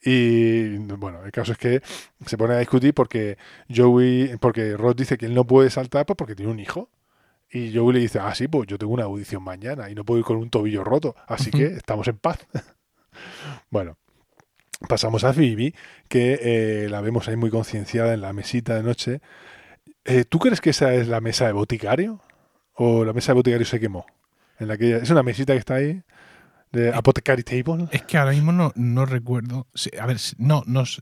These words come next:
Speaker 2: se tuvo que quemar porque
Speaker 1: Se
Speaker 2: la
Speaker 1: tuvo
Speaker 2: mesa
Speaker 1: que
Speaker 2: de
Speaker 1: quemar, ¿no?
Speaker 2: boticario la compraron viviendo juntas.
Speaker 1: Exactamente, sí, no, sí, seguramente se quemó, sí,
Speaker 2: Entonces,
Speaker 1: se
Speaker 2: y
Speaker 1: quemó
Speaker 2: además
Speaker 1: todo.
Speaker 2: luego decían, en el informe decían que no, que se había perdido todo.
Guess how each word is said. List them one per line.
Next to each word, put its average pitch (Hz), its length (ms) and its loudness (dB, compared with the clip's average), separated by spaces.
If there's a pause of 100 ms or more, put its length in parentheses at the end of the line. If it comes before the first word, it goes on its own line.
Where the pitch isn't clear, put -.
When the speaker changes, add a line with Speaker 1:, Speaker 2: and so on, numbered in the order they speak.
Speaker 2:
se - 260 -6
tuvo 170 360 0
que 180 120 0
quemar 180 440 4 (680)
porque 127 260 0
Speaker 1:
Se - 0 -
Speaker 2:
la 120 60 2
Speaker 1:
tuvo 123 100 6
Speaker 2:
mesa 139 60 6
Speaker 1:
que 170 60 4
Speaker 2:
de 165 40 6
Speaker 1:
quemar, 160 80 2
¿no? 156 40 -2
Speaker 2:
boticario 175 300 4
la 180 100 4
compraron 151 540 2
viviendo 143 280 2
juntas. 123 680 -6
Speaker 1:
Exactamente, 101 720 -10
sí, - 120 -8
no, 98 160 -8
sí, 104 100 -12
seguramente 107 360 -10
se 104 120 -10
quemó, 87 280 -18
sí, - 160 -20
Speaker 2:
Entonces, 135 340 0
Speaker 1:
se - 80 -10
Speaker 2:
y 143 120 2
Speaker 1:
quemó - 20 4
Speaker 2:
además 139 240 2
Speaker 1:
todo. 147 40 2
Speaker 2:
luego 151 200 4
decían, 160 520 2
en 131 140 2
el 120 160 0
informe 147 380 -2
decían 151 260 -2
que 135 160 -2
no, 127 200 -2
que 120 220 -6
se - 100 -6
había 123 140 0
perdido 127 280 0
todo. 107 280 -6